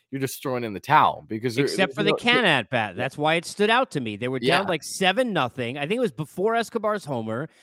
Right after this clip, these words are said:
Speaker 1: Yep.
Speaker 2: And he had, like, an eleven pitch at bat. And it's like, you know what? That's, to me, and I'm curious if you're the same way, that stands out to me. It's like,
Speaker 1: That's what
Speaker 2: okay,
Speaker 1: gri-, that's
Speaker 2: that's
Speaker 1: what
Speaker 2: what
Speaker 1: got
Speaker 2: I
Speaker 1: garbage out of the
Speaker 2: want.
Speaker 1: game,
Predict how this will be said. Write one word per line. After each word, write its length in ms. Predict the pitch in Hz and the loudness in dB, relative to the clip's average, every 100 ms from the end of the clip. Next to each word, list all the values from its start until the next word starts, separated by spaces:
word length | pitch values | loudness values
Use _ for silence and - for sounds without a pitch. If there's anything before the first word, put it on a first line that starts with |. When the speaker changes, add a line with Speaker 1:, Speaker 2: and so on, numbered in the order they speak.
| _ - | _ -4
Speaker 1:
Yep. 120 | 139 | -2
Speaker 2:
And 180 | 190 202 | 0 -2
he 120 | 196 | 0
had, 160 | 226 220 | 0 0
like, 120 | 220 | -2
an 80 | 208 | -2
eleven 440 | 180 196 214 240 | 0 0 2 0
pitch 260 | 202 220 220 | -2 -2 0
at 180 | 202 - | -2 0
bat. 240 | 254 220 | 0 0
And 60 | 165 | -2
it's 120 | - | -2
like, 160 | 190 | -4
you 80 | 175 | -2
know 120 | 190 | 0
what? 200 | 262 269 - _ _ _ _ 143 _ | 2 2 0 _ _ _ _ -20 _
That's, 360 | 226 277 - - - | 2 2 0 -20 -4
to 100 | 247 | -4
me, 300 | 220 254 311 | -2 -2 0
and 80 | 262 | 0
I'm 100 | 220 | 0
curious 280 | - 269 208 | -2 -2 -2
if 60 | |
you're 80 | 214 | -6
the 60 | 220 | -2
same 160 | 240 | -2
way, 80 | 214 147 | -2 2
that 180 | 254 - | 2 2
stands 380 | - 330 262 | -4 -4 0
out 200 | 233 220 - | 0 0 -2
to 100 | 165 | -4
me. 200 | 113 104 | -4 -6
It's 140 | - | -4
like, 120 | 202 | -2
Speaker 1:
That's 200 | - 175 | 4 4
what 120 | 202 160 | 6 2
Speaker 2:
okay, 120 | 147 | 4
Speaker 1:
gri-, 320 | 151 175 175 | 6 6 6
that's 180 | 151 160 | 6 6
Speaker 2:
that's 80 | 185 | 6
Speaker 1:
what 100 | 175 | 8
Speaker 2:
what 100 | 247 | 10
Speaker 1:
got 60 | |
Speaker 2:
I 40 | 302 | 10
Speaker 1:
garbage 220 | 160 202 | 10 10
out 280 | 220 156 165 | 10 8 4
of 40 | |
the 60 | 151 | 0
Speaker 2:
want. 120 | 202 | -2
Speaker 1:
game, 160 | 170 | -4